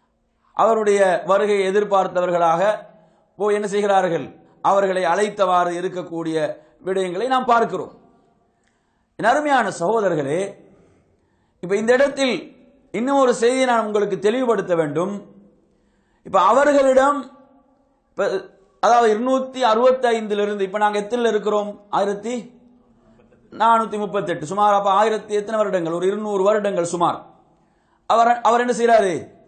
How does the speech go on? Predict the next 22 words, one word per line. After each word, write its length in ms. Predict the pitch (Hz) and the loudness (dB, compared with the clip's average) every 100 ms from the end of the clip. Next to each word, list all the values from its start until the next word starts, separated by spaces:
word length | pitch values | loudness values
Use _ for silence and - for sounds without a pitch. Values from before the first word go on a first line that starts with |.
| _ _ _ | _ _ _
உயிரோடு 480 | 233 254 247 226 247 | -2 2 4 4 4
இருக்கிறார். 560 | 214 190 170 147 143 117 - - _ _ _ _ _ _ | 2 0 0 2 2 -2 -12 -20 _ _ _ _ _ _
அவனோட 180 | 147 180 | -4 -2
நம்பிக்கை 260 | 190 214 202 | -2 -2 -2
என்னது? 240 | 202 220 226 151 - _ _ _ _ _ 143 | -2 0 0 -2 -10 _ _ _ _ _ -2
ஆயிரத்தி 340 | 180 196 165 | 0 0 -2
இருநூறு 200 | 185 185 | -2 -4
வருடங்களாக 480 | 180 170 165 165 185 254 - - - | -2 -2 0 2 2 -2 -4 -18 -8
அவர் 200 | - 208 226 | -4 -2 -2
உயிருடன் 420 | 277 277 277 277 | -2 0 0 0
இருக்கிறார். 440 | 277 226 220 147 - _ _ _ _ _ _ _ _ _ - | -2 0 0 -2 -10 _ _ _ _ _ _ _ _ _ 0
அவருடைய 340 | 247 240 233 220 | 2 2 2 4
வருகையை 380 | 214 247 247 240 | 4 2 2 0
எதிர்பார்த்த 540 | 226 247 254 226 226 214 | 2 0 2 2 2 0
வண்ணம் 280 | 208 240 262 | -2 -2 0
அவர்கள் 240 | 262 269 | 2 0
இருக்கிறார்கள். 540 | 277 247 254 208 160 107 - _ _ _ _ _ _ _ _ _ _ _ _ _ _ _ | -2 0 0 0 -4 -12 -20 _ _ _ _ _ _ _ _ _ _ _ _ _ _ _
நமது 160 | - 208 | -2 0
அஹ்லு 260 | 190 262 311 - | 2 0 -2 -6
சுன்னாக்களுடைய 640 | 285 285 277 262 240 220 | -8 0 0 0 -6 -6
நம்பிக்கையை 520 | 196 202 269 240 262 233 | -6 -6 -8 -6 -4 -2
பொறுத்தவரையில, 600 | 202 196 175 160 143 | -4 -6 -4 -4 -4